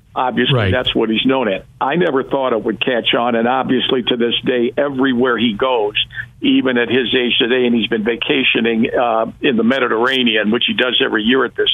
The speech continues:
Speaker 1: time, people recognize him and call him Magic. But it was a magical time, clearly, around here in the late seventies, both in high school and then, of course, at Michigan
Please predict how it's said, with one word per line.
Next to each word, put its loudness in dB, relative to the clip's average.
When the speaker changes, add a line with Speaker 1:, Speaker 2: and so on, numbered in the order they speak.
Speaker 1:
time, 0
people -2
recognize 0
him 0
and -2
call -2
him 2
Magic. 0
But 0
it 0
was 0
a 0
magical 0
time, -2
clearly, 2
around 2
here 2
in 0
the 0
late 0
seventies, 0
both -2
in 0
high 0
school 0
and 2
then, 2
of -4
course, 0
at -6
Michigan -4